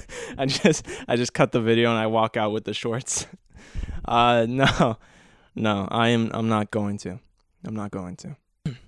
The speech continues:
Oh, yeah, an update on OnlyFans. We talked about it last week a little bit, how they were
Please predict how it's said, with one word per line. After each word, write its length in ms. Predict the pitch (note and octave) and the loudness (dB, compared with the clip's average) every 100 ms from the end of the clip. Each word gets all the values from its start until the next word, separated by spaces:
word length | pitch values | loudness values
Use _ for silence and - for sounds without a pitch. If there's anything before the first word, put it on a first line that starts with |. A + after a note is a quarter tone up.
| _ | _
Oh, 120 | C#3+ | 4
yeah, 180 | D#3+ E3+ | 6 6
an 100 | C3 | 4
update 400 | C#3 C3+ C#3 B2 | 0 2 4 4
on 380 | A2+ A#2+ A#2 G#2+ | 2 0 0 -2
OnlyFans. 760 | A#2+ D3+ C3 - A2 C3 D3+ - | -2 -2 -2 -2 -4 -4 -6 -10
We 80 | |
talked 240 | A2+ A#2+ A#2 | -2 -2 0
about 180 | A#2 A2+ | -2 -2
it 160 | G#2+ | -4
last 340 | - A#2+ A#2+ - | -2 0 0 -4
week 180 | A#2 | -6
a 20 | A#2 | -2
little 200 | A2+ A2+ | -2 0
bit, 240 | C3 - | -2 -4
how 260 | - C3 A2 | -4 -2 0
they 180 | A2 A2 | 0 0
were 420 | A2 G#2+ G#2+ | 0 -2 -2